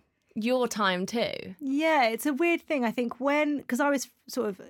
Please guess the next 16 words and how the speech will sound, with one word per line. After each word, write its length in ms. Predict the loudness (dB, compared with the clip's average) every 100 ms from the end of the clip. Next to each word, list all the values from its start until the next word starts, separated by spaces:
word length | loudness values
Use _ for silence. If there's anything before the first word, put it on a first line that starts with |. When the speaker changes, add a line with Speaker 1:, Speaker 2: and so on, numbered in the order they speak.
| -8
Speaker 2:
obviously 380 | -6 -4 -4 -2
I'd 180 | -2 -2
started 300 | -4 -4 -4
drama 220 | -6 -6
school 140 | -8
at 60 | -8
the 40 |
same 280 | -6 -4 -6
time 280 | -8 -8 -8
the 80 | -10
McFly 520 | -14 -8 -6 -6 -10 -16 -20 _ _ _
sort 200 | -8 -8
of 80 |
started 300 | -4 -4 -4
their 160 | -4 -6
thing. 320 | -6 -10 -10